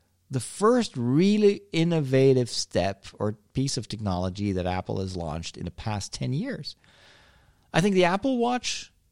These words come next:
was maybe the only thing that gets close, even though a smartwatch was already there. It was re-, uh,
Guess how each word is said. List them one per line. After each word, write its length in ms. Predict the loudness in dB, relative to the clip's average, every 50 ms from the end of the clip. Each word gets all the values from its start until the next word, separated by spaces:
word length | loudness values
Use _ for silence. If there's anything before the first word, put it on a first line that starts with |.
| _ _ _ _ _ _ _ _ _ _ _ _ _ _ _ _ _ _ _ _ _ 0
was 280 | 2 2 2 2 2
maybe 560 | 0 0 0 2 2 2 2 2 2 0 0
the 200 | 0 -2 -4 -6 -2
only 340 | 0 0 2 2 2 0 0
thing 200 | 0 0 0 2
that 160 | 2 0 0
gets 220 | 0 -4 -4 -4 -2
close, 280 | 0 2 2 2 0
even 140 | 0 0 4
though 360 | 4 4 4 4 0 -4 -12 _ -20 -20 -20 _ _ _ _ _ _ _ _ _ _
a 60 | -4
smartwatch 680 | -2 -2 2 2 2 2 2 2 0 0 0 -2 -4 -4
was 140 | -2 2
already 340 | 2 2 4 4 2 2 0
there. 480 | 0 0 0 0 0 0 -2 -6 -8 -14 _ _ _ _ _ _ _
It 60 | 2 2
was 240 | 4 2 2 0
re-, 240 | 0 0 0 0 -4 _ -12
uh, 260 | -12 -12 -10 -10 -12